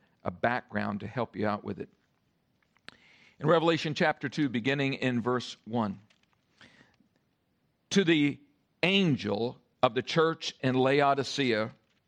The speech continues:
write, these are the words of," sorry, just a second. "These are the words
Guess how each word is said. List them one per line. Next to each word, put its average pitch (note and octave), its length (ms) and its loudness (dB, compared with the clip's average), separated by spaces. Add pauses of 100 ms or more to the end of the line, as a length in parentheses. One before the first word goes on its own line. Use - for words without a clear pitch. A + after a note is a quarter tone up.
(120)
write, B2 500 0 (960)
these G3 640 2 (160)
are B2+ 100 4
the B2 120 0
words D3+ 920 2 (1120)
of," C#3 360 4 (1040)
sorry, - 260 -8
just - 220 -12
a F2 40 -8
second. - 160 -14 (420)
"These G3 400 2
are D3+ 220 2
the C#3 100 2
words D#3+ 760 2